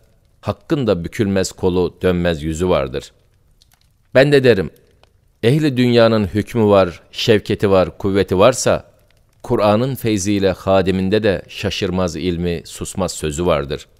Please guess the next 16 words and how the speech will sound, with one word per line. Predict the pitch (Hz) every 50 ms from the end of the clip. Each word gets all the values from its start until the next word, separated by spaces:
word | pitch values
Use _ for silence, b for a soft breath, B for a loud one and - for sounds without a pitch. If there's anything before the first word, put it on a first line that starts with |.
| _ _ _ _ _ _ _ -
Yanılmaz | 104 101 98 104 101 98 95 95 90 - -
kalbi, | - - 101 92 90 82 87 92 87 85 80 - _ _
sönmez | - - 101 92 90 90 87 87 78 82 90
nuru | 85 82 80 78 87 90
vardır. | 87 78 73 69 67 73 - - _ _ _ _ _ _ _ _ _ _ _ _ _ _ _ _ _ _ _ _ _ _ _ _ _ _ _ _ _ _ _ _ _ _ _ -
Çok | - 165 170 - -
dostlarla | 139 117 104 - - 113 101 101 101 101 98 87
beraber | 92 95 92 95 92 90 107 123 123 117 95
bana | 95 101 104 110 110
nezaret | 113 113 101 101 117 120 131 143 - 113
eden | 90 95 90 90 87
bir | 87 80
kumandan | - - 92 92 87 87 78 87 95 110 131 - _ _ _ _ _ _ _
mükerreren | 110 113 - - 143 143 123 101 92 101 104 104
sual | 98 - - 95 87 80
ettiler. | 76 71 - - 80 71 65 62 -